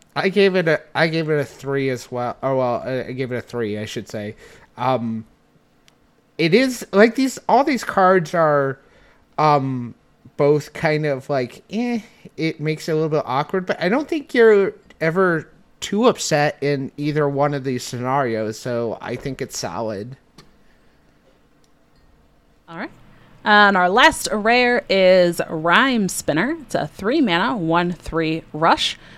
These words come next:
Speaker 2: With combo, gain plus one, plus one for each other combo card you've played this game. Uh, I like this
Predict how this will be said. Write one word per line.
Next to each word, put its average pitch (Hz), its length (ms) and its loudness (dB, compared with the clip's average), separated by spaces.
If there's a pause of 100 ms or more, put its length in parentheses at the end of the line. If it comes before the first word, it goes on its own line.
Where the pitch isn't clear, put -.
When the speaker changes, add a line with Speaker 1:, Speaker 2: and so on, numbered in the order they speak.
(120)
Speaker 2:
With - 160 -4
combo, 277 520 4 (120)
gain 190 240 0
plus - 260 0
one, 269 180 2
plus 214 240 -4
one 196 260 0
for 170 300 0
each 220 320 -8
other 180 220 0
combo 254 500 0
card 240 460 0
you've 190 240 -6
played 160 300 -4
this 156 280 -4
game. - 380 -8 (600)
Uh, 196 560 8 (440)
I 240 280 2
like 262 260 -2
this - 460 -6